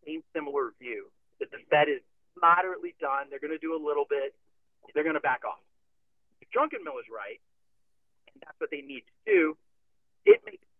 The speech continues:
your prediction, I believe, even look rosy. Where are you on the forward track of the Fed? Like, what, like, like, where's your feel on this, and what do you think the market is fairly pricing?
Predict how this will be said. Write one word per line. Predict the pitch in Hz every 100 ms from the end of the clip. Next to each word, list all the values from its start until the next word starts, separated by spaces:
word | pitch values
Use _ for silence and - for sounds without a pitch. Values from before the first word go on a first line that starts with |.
| _ -
your | 165 294
prediction, | 349 180 - 117 - 123 147 127
I | 147 202
believe, | 151 107 101 123 _ _ _
even | 190 214 202 175
look | 185 -
rosy. | 196 196 - - _ _ _ _ _ _ -
Where | 233 339 370
are | 220 185
you | 160 180 185 -
on | 147
the | 135 -
forward | 165 175 175
track | - 139 -
of | 147
the | -
Fed? | - - -
Like, | - -
what, | - -
like, | 170 - _ -
like, | 151 -
where's | 147 190 226 -
your | - - _
feel | 180 165
on | 135 127
this, | 143
and | 117
what | 143 165
do |
you | 185
think | 165 165
the | 151
market | 139 131 -
is | -
fairly | 131 117 101
pricing? | 104 - 90